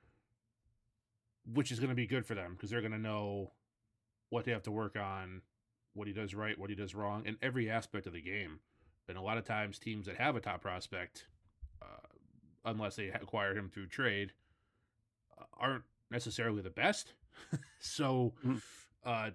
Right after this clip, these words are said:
Speaker 1: to have a top player come up, perform the way he has, and then get to see him in the postseason as well, I think is a big leg up for the Mariners and their, their future plans. Um, I personally think,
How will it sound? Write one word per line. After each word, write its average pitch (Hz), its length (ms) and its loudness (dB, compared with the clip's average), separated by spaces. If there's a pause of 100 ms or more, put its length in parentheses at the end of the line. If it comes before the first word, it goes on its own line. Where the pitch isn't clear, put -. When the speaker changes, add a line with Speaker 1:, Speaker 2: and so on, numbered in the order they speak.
(760)
Speaker 1:
to 143 180 2
have 147 260 6
a 117 60 4
top 117 240 0
player 101 260 0
come 95 200 -6
up, 90 200 -6 (400)
perform - 300 -2
the 107 80 0
way 104 100 0
he 101 120 0
has, 95 220 -2
and 98 80 -6
then 110 80 -2
get 101 100 -4
to 95 80 -8
see - 160 -2
him 110 80 -2
in 101 80 -6
the 98 60 -8
postseason 101 440 -4
as 87 140 -8
well, 104 140 0
I 87 80 -2
think 98 140 -4
is 90 80 -8
a 87 60 -6
big 95 220 -2
leg 92 180 -2
up - 140 -6
for - 40 -4
the 90 60 -6
Mariners 92 480 -4
and 90 160 -8
their, 90 200 -6 (100)
their 90 100 -2
future 95 280 -4
plans. 90 380 -6 (640)
Um, 87 300 -2 (1500)
I 147 140 6
personally 120 460 4
think, 104 340 -2